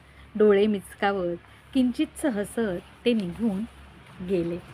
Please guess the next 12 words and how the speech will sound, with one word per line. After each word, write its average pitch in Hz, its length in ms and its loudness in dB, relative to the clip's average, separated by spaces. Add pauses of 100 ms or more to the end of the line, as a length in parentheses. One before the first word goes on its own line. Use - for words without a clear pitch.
(640)
तो 370 140 6
आणि 403 240 4
ती 262 360 0 (160)
फक्त - 420 -2
बघत 202 420 0
राहिले 180 340 -4 (680)
त्या 202 140 2
उघड्या, 185 500 -4
मोकळ्या 190 640 -4
आणि 196 380 -8
धुसर 208 460 -2
होत 214 200 -4